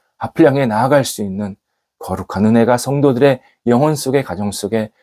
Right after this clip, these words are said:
날마다 채워지도록 인도하여 주옵소서. 예수님의 이름으로 기도드립니다. 아멘. 오늘 우리에게 주시는 하나님의 말씀은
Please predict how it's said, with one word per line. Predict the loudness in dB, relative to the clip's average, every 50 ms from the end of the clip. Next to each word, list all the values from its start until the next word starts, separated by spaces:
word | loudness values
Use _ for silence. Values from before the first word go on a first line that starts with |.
| _ _
날마다 | -10 -6 -4 -4 -2 -2 -2 -2 -2 -4 -4
채워지도록 | -4 0 2 2 2 2 0 -4 -4 0 0 0 0 0 -4 _ _ _
인도하여 | -10 -8 -8 -6 -4 -4 -4 -4 -4 -4 -6
주옵소서. | -6 -6 -8 -8 -8 -8 -10 -10 -8 -6 -6 -6 -6 -8 -8 -12 -16 _ _ _ _ _ _ _ _ _ _ _ _ _ 0
예수님의 | 2 2 2 2 0 0 2 2 2 2 2
이름으로 | 0 0 -4 -6 -6 -4 -4 -4 -4 -4 -8 _ _ _ _
기도드립니다. | -10 -8 -6 -8 -6 -8 -8 -8 -8 -6 -4 -2 -2 -2 -4 -8 -10 -14 _ _ _ _ _ _ _ _ _ _ _ _
아멘. | -8 -4 -2 -2 -2 0 -2 -2 -4 -6 -10 -14 -20 _ _ _ _ _ _ _ _ _ _ _ _ _ _ _ _ _ _ _ _ _ _ _ _ _ _ _ _ _ _ _ _ _ _ _ _ _ _ _ _ _ _ _ _ _ _ _ _ _ _ _ _ _ _ _ _ _ _ _ _ _ _ _ _ _ _ _ _ _ _ _ _ _ _ 0
오늘 | 2 4 4 4 4 4 4 6
우리에게 | 6 4 4 4 2
주시는 | 2 0 0 0 0 0 0 -2 -2
하나님의 | -4 -4 -4 -2 -2 -2 -2 -2 -2 -4 -4 -6
말씀은 | -8 -10 -12 -12 -12 -10 -8 -6 -6 -6 -8